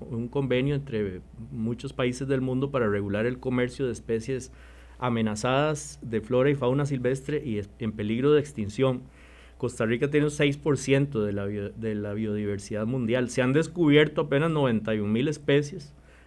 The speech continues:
pero se sospecha que existen, eh, quinientos mil especies que aún no han sido descubiertas. Entonces, esta herramienta, eh, que sistematiza la información de las especies decomisadas,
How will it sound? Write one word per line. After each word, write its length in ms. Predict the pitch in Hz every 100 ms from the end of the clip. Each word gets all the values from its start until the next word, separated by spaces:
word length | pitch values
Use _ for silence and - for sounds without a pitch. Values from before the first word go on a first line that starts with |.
| -
pero 180 | 120 113
se 140 | 113
sospecha 520 | 107 113 - 120 147
que 100 | 147
existen, 580 | 131 - 131 - 147 147 143 -
eh, 320 | 117 113 101 -
quinientos 520 | 123 117 107 104 101
mil 380 | 110 143 120 - - - - -
especies 480 | - - - 127 147
que 80 | -
aún 140 | 123
no 60 | 143
han 40 |
sido 260 | 143 143 143
descubiertas. 720 | 139 143 127 160 143 113 104 - - - -
Entonces, 680 | - 131 131 143 147 185 156
esta 340 | 156 143 143 175
herramienta, 1080 | 175 170 165 160 160 170 170 165 117 98 104
eh, 100 | 101
que 400 | 117 110 104 98
sistematiza 800 | 98 120 113 117 110 104 135 135
la 100 | 156
información 560 | 151 147 151 147 143 151
de 80 | 113
las 180 | 98 110
especies 440 | - 120 113 135
decomisadas, 800 | 120 - 139 143 143 120 113